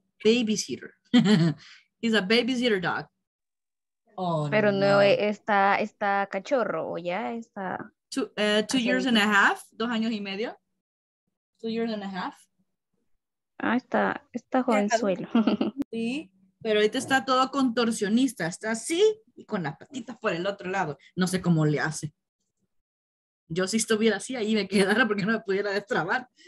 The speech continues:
Speaker 1: <laughs> But I love him. He's my, uh, he's my right, my right hand. Él sí es mi mano derecha, fíjate, Eduardo. <laughs> Me da la patita derecha. Very good. Guys,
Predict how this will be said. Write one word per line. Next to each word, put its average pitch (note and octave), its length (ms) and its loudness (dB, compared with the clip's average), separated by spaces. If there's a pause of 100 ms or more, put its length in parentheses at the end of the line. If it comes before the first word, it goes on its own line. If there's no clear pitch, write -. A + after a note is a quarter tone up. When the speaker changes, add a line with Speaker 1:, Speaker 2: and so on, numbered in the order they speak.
(340)
Speaker 1:
<laughs> A4 680 -10
But A3+ 140 -2
I G#3+ 120 2
love F3+ 260 -2
him. E3+ 200 -6 (280)
He's B3+ 180 -2
my, A#3 420 2 (260)
uh, F#3+ 720 -4 (300)
he's D4 220 -2
my A#3+ 200 2
right, A3 380 2 (120)
my F#3+ 280 -8
right G#3 340 0
hand. G3 340 -6 (100)
Él A#3 160 -4
sí D#4 260 -2
es G#3+ 100 0
mi F#3 100 -4
mano D3+ 260 -2
derecha, D#3 440 -6
fíjate, B2 300 -12
Eduardo. C3+ 400 -10 (880)
<laughs> - 1800 -4
Me G#3+ 120 -6
da G#3+ 120 0
la A3 160 -2
patita F#3+ 440 -6
derecha. F#3 440 -4 (280)
Very D4+ 300 0
good. C4+ 420 -6
Guys, E4+ 440 2